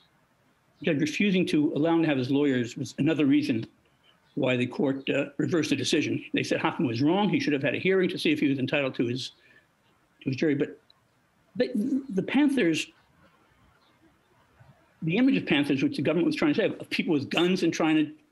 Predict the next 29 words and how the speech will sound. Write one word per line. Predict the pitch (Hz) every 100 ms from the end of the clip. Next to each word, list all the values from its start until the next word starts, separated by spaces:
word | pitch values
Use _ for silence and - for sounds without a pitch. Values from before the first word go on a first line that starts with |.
| - _ _ _ _
to, | -
uh, | 104 107 -
create | - 175 160 180
riots. | 202 240 - - - - - _ _ _ _ _ -
The |
Panthers | - - 277 269 254 185 -
program | - 233 269 220 180
was | 156
really | 196 196
a | 160
breakfast | - 208 - -
program. | - 120 - 143
They |
were | 220
trying | - 220
to | 185
bring | 180 131
breakfast | 151 196 180 151 - - _ - - -
to | 175
underprivileged | 170 - 185 180 180
communities. | 170 208 170 - - - - -
And | 247
what | 247
Bobby | 277 277
Seale | - 294 247
is |
doing | 147 247 220
now, | 143 160
he's | 190